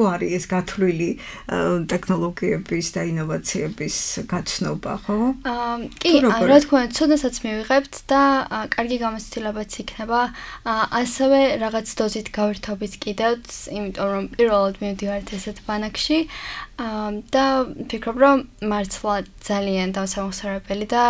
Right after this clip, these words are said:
Speaker 2: ამ, ესეთი ნათელი და ფერადი გამოცდილება იქნება.
Speaker 1: მმ. STEM განათლება დღეს ყოველდღიურობა და ოცდამეერთე საუკუნე ტექნოლოგიების არის და იმედია, იქ რაღაც სიახლეებს კიდე გაიგებთ და ნასაშიც წახვალთ,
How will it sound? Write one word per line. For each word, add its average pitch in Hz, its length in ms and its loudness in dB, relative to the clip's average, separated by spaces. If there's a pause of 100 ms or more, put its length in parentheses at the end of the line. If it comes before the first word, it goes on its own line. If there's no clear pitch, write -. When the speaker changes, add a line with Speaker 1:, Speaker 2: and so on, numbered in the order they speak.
(160)
Speaker 2:
ამ, 190 300 -2
ესეთი - 300 -8
ნათელი 202 440 -4
და 240 100 -4
ფერადი 202 300 -6
გამოცდილება - 480 -10
იქნება. - 320 -16 (180)
Speaker 1:
მმ. 220 440 2 (220)
STEM 226 360 4
განათლება 214 580 2
დღეს 196 260 0
ყოველდღიურობა 185 800 2
და 190 140 2
ოცდამეერთე 180 500 0
საუკუნე 175 480 -2
ტექნოლოგიების 180 800 -4
არის 185 220 -4
და 214 100 0
იმედია, 180 440 -2 (420)
იქ 196 160 -2
რაღაც 180 320 -2
სიახლეებს 175 640 -2
კიდე 175 240 -2
გაიგებთ 165 560 -6
და 269 140 -2
ნასაშიც 269 580 4
წახვალთ, 233 540 2